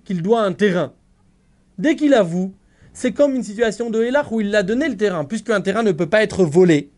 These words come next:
Et donc, quand quelqu'un il a dit oui, je, je suis d'accord que je dois le terrain, et de toute façon, qu'est-ce qu'il va faire de plus ? Ça y est, il l'a rendu. C'est comme s'il l'a rendu le terrain en disant je suis d'accord, je dois le terrain. Il va pas le porter et lui donner. C'est comme s'il a déjà rendu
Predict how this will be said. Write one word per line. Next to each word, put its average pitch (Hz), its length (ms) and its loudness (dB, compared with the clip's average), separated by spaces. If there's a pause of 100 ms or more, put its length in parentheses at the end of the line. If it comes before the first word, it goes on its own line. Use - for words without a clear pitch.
(840)
Et 196 80 4
donc, - 480 0 (340)
quand 208 120 2
quelqu'un 214 240 2
il 233 140 0
a 180 300 2
dit 180 220 -2
oui, 247 240 2
je, 170 100 -6
je 170 100 -8
suis 220 200 -6
d'accord 208 280 0
que 170 60 -14
je 180 80 -8
dois 214 160 2
le 185 60 -4
terrain, 190 400 0
et - 20 -16
de 170 60 -12
toute 131 80 -20
façon, 180 240 -2
qu'est-ce 180 160 -6
qu'il 208 80 -4
va 190 100 2
faire 180 160 -2
de 175 60 -2
plus ? 147 360 -10 (520)
Ça 220 80 -2
y 262 60 0
est, 220 40 -2
il 175 80 -4
l'a 175 120 4
rendu. 233 360 0
C'est 196 100 -8
comme 247 160 0
s'il 202 180 -6
l'a 208 100 2
rendu 269 260 0
le 214 80 0
terrain 160 220 -4
en 151 80 -4
disant 185 320 -6
je 151 160 -10
suis 196 160 -12
d'accord, 185 260 -2
je 160 60 -8
dois 175 100 0
le 160 60 -6
terrain. 156 260 -2 (460)
Il 156 40 -2
va 151 60 0
pas 247 140 2
le 240 100 2
porter 226 460 -2
et - 20 0
lui 185 160 -2
donner. 185 400 2 (480)
C'est 214 140 -2
comme 285 160 2
s'il 302 120 2
a 302 60 4
déjà 277 220 0
rendu 320 220 0